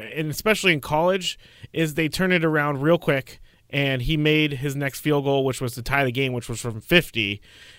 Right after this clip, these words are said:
and he absolutely had to make that one, and then he won in overtime with another short field goal after they got the interception from the Eastern Michigan Eagles. So John Barron doing what he does. He missed one, but still he came back and he did it. He did it when he needed to. And the Aztecs win twenty-three twenty in overtime going into the bye week.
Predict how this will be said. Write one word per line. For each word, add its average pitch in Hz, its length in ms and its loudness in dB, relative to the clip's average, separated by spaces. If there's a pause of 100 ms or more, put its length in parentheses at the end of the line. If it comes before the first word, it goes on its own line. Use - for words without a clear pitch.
and 123 260 -2
he 139 120 2
absolutely 131 460 0
had 131 200 0
to 120 60 -6
make 117 200 -2
that 127 200 0
one, 110 180 -4
and 117 140 -2
then 120 100 -2
he 120 80 0
won 123 160 0
in 117 100 -2
overtime 110 440 -4
with 110 100 -6
another 110 260 -4
short 107 260 -6
field 107 240 -4
goal 104 200 -2
after 104 560 -6
they 107 500 -4
got 120 160 -4
the 127 80 -4
interception 120 680 -4
from 120 200 -8
the 113 140 -8
Eastern 123 300 -6
Michigan 127 320 -6
Eagles. 139 480 -2 (640)
So 165 120 2
John 190 240 8
Barron 190 520 6
doing 185 200 4
what 202 120 6
he 202 120 4
does. 185 340 6
He 180 80 2
missed 185 280 4
one, 202 240 2
but 165 200 0
still 180 280 2
he 180 100 0
came 175 220 2
back 170 260 0
and 160 80 0
he 151 140 0
did 147 200 0
it. 139 160 0
He 135 180 -4
did 117 260 0
it 156 80 0
when 151 100 -2
he 151 80 0
needed 151 300 0
to. 160 200 0
And - 440 -8
the 143 60 4
Aztecs 160 420 2
win 156 140 0
twenty-three 156 360 0
twenty 147 280 0
in 135 80 0
overtime 135 360 2
going 135 280 0
into 135 280 -4
the 131 100 0
bye 123 260 0
week. 120 260 -2